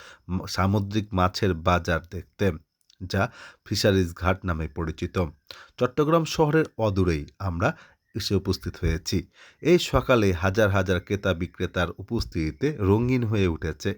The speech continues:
এই প্রান্তর। আপনার ভ্রমণ ডায়েরি ভিন্ন ভিন্ন অভিজ্ঞতা নিয়ে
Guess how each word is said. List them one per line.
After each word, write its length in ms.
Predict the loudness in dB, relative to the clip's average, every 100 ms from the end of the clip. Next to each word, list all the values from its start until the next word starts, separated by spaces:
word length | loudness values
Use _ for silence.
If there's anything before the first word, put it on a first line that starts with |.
| -4
এই 140 | -4
প্রান্তর। 580 | -2 -2 -4 -2 -2 -2 -4 _ -20 -20 -4
আপনার 380 | -2 0 0 -2
ভ্রমণ 460 | 0 0 2 0
ডায়েরি 260 | 0 -2 -2
ভিন্ন 380 | -4 -4 -2 -2
ভিন্ন 300 | -2 -2 0
অভিজ্ঞতা 560 | 0 0 -2 -4 -2
নিয়ে 280 | -2 -2 -2